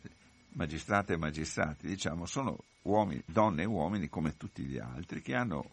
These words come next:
questo compito, eh, che, eh, è quello di,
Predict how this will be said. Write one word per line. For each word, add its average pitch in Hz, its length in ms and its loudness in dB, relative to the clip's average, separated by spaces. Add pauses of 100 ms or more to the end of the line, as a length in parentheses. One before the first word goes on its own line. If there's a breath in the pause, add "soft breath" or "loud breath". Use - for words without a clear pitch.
questo - 540 -6
compito, 82 680 -4 (460 soft breath)
eh, 69 1600 -10 (120)
che, 95 320 -2
eh, 76 320 -8
è 107 160 -4
quello 76 320 -2
di, 80 200 -2